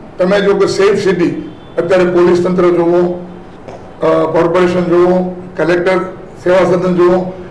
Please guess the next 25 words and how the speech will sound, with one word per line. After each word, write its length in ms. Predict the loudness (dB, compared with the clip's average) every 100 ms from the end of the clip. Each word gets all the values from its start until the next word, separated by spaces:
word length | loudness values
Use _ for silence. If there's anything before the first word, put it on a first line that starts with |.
| -8
એમાં 420 | -2 2 2 2 2
આપણને 300 | 0 0 0
બધો 440 | 2 2 2 0
પૂરેપૂરો 540 | 2 2 2 2 0
સારો 320 | 0 -2 0 2
એવો 260 | 2 2
પ્રતિસાદ 640 | -2 -2 -2 -2 0 -2 -2
મળી 240 | 0 4
રહ્યો 240 | 4 2
છે. 100 | -2 -6 -12 -18 -6
અને 100 | -2
જ્યારે 340 | 0 0 0
ચેમ્બર 420 | 0 0 0 2 2
સાથે 280 | 2 2
હોય, 160 | 2 2
ઉદ્યોગો 480 | 2 0 2 2 2
સાથે, 320 | 0 0 0 -2 -6 -14 -4
ત્યારે 200 | 0 2
આપણને 360 | 2 0 0
એથી 240 | 0 -2 0
વધારે 360 | 0 2 2
સારું 380 | 0 0 2 2
રિઝલ્ટ 580 | 2 0 -2 -6 -12 -6
મળી 280 | -2 0 2
શકે. 420 | 0 -2 -4 -8